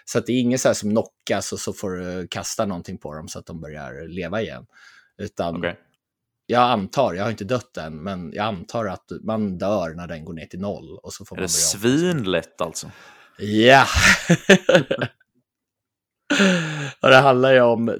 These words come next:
Speaker 1: turbaserade strider. Och en sak som jag faktiskt gillar, det är att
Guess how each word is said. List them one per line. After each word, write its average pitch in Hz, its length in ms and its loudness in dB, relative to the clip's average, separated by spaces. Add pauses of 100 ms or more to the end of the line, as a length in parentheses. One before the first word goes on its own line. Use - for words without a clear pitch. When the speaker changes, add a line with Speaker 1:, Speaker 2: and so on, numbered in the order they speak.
Speaker 1:
turbaserade 139 640 4
strider. 113 720 0 (1000)
Och 165 200 4 (120)
en 233 260 6
sak - 540 0
som - 180 -2
jag 135 100 4
faktiskt - 340 -4
gillar, 165 640 2 (640)
det 151 180 4
är 135 80 6
att - 260 -4